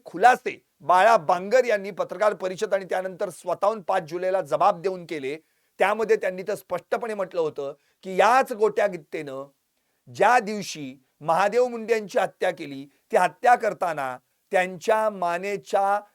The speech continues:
एक मांसाचा तुकडा काढला होता आणि तो तुकडा त्यानं एका पिशवीत भरून खिशात ठेवला होता. का? तर आपला जो आका आहे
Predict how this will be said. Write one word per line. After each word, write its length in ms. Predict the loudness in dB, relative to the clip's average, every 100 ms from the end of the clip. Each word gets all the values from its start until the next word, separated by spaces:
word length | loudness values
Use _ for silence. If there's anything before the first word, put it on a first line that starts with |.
| _ -2
एक 260 | 0 0 -4
मांसाचा 720 | -2 0 0 0 0 2 0
तुकडा 540 | -2 -8 -4 4 8
काढला 360 | 8 6 2 2
होता 260 | 2 -2
आणि 180 | -4 -4
तो 160 | -6 -8
तुकडा 480 | -8 -4 6 8 6 _ _ _ _ 2
त्यानं 240 | 2 2
एका 180 | 0 0
पिशवीत 440 | 0 -6 -8 -8
भरून 400 | 0 0 0 -4 -10
खिशात 320 | -8 4 6
ठेवला 340 | 6 2 2 2
होता. 500 | 2 2 2 2 0 -4 _ _ _ 6
का? 340 | 10 12 10 6 _
तर 40 | 2
आपला 480 | 4 4 6 10 10
जो 120 | 12
आका 360 | 10 8 8
आहे 240 | 8 8